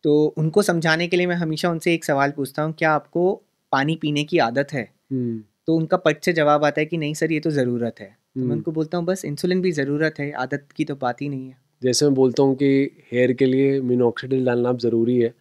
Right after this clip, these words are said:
Speaker 1: हम्म।
Speaker 2: क्योंकि एंड्रोजेनेटिक एलोपेशिया स्टार्ट हो गया है।
Speaker 1: बिल्कुल।
Speaker 2: और अगर minoxidil नहीं डालोगे तो बाल झड़ जाएंगे।
Speaker 1: झड़ जाएंगे।
Speaker 2: क्या हमें सारी फैट्स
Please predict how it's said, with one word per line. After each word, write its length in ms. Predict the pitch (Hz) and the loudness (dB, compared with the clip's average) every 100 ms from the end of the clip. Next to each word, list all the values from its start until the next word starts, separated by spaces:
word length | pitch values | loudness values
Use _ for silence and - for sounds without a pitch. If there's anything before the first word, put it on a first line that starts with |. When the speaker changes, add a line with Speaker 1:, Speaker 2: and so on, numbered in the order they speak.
| _ - | _ -12
Speaker 1:
हम्म। 140 | 120 104 _ | -12 -12 _
Speaker 2:
क्योंकि 300 | 110 117 123 | -8 -2 0
एंड्रोजेनेटिक 600 | 117 117 120 123 120 123 | 2 0 0 0 0 2
एलोपेशिया 420 | 117 117 113 127 | 2 0 -2 -6
स्टार्ट 360 | 117 - 110 104 | -6 -6 -6 -6
हो 80 | 101 | -14
गया 140 | 98 | -20
है। 80 | 98 _ _ _ - | -20 _ _ _ -8
Speaker 1:
बिल्कुल। 300 | 127 - 110 | -8 -10 -8
Speaker 2:
और 80 | 113 | -2
अगर 140 | 120 | 2
minoxidil 420 | 127 123 117 131 127 | 4 4 2 0 0
नहीं 240 | 123 131 | 2 4
डालोगे 340 | 123 123 123 | 4 2 0
तो 120 | 131 127 | -2 0
बाल 300 | 120 127 185 _ _ _ _ _ _ - | 0 0 -2 _ _ _ _ _ _ -4
झड़ 200 | 127 131 | 0 2
जाएंगे। 220 | 117 110 | 2 0
Speaker 1:
झड़ 140 | 107 127 | -2 -6
जाएंगे। 300 | 117 98 _ _ _ _ _ | -10 -18 _ _ _ _ _
Speaker 2:
क्या 120 | 156 156 | 4 6
हमें 140 | 175 | 6
सारी 600 | 175 156 131 139 165 175 - | 4 4 6 8 6 4 -2
फैट्स 640 | - 131 131 - - | 2 4 4 0 -8